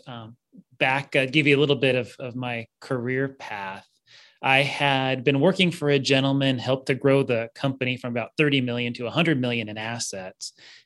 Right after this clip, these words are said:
and really wanted to, uh, strike out on my own. So I made an acquisition that brought me all the way from Seattle to Minnesota.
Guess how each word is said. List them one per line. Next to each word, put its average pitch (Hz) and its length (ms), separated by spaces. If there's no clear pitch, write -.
and 117 520
really 147 300
wanted 127 420
to, 107 320
uh, 110 100
strike 131 280
out 143 80
on 147 120
my 185 160
own. 139 180
So 143 100
I 143 60
made 180 180
an 151 100
acquisition 131 1000
that 113 240
brought 127 320
me 123 280
all 185 240
the 185 100
way 175 280
from 143 280
Seattle 147 640
to 135 100
Minnesota. 143 840